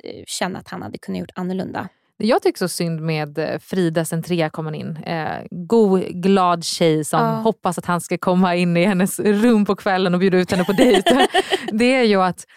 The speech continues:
Speaker 2: man märker ju att hon är väldigt placerad i ett
Speaker 1: Mm.
Speaker 2: fack,
Speaker 1: Mm.
Speaker 2: även av produktionsmässigt. Det är väldigt mycket klippningar på Frida, som
Speaker 1: Ja.
Speaker 2: att hon avbryter i samtal. Eh, jag tycker det är jätteuppenbart att när Johanna kommer hem från dejten och hon ska berätta om den, alltså,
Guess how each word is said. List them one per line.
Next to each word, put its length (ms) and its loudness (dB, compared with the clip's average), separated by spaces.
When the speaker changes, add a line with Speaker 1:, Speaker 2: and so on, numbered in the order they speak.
Speaker 2:
man 180 2
märker 300 0
ju 40 0
att 60 -4
hon 140 2
är 240 -2
väldigt 580 0
placerad 680 0
i 20 2
ett 180 2
Speaker 1:
Mm. 140 -6
Speaker 2:
fack, 220 -2
Speaker 1:
Mm. 200 -4
Speaker 2:
även 260 0
av 80 2
produktionsmässigt. 1080 -4
Det 80 2
är 60 2
väldigt 640 0
mycket 360 2
klippningar 800 0
på 120 2
Frida, 520 0
som 180 0
Speaker 1:
Ja. 60 4
Speaker 2:
att 100 -2
hon 180 4
avbryter 680 2
i 80 2
samtal. 720 0
Eh, 120 -2
jag 400 0
tycker 200 -2
det 60 2
är 40 2
jätteuppenbart 720 0
att 80 -4
när 60 0
Johanna 420 2
kommer 240 0
hem 240 -4
från 200 0
dejten 560 0
och 60 -2
hon 80 0
ska 140 -2
berätta 400 -2
om 100 -4
den, 200 -8
alltså, 160 -6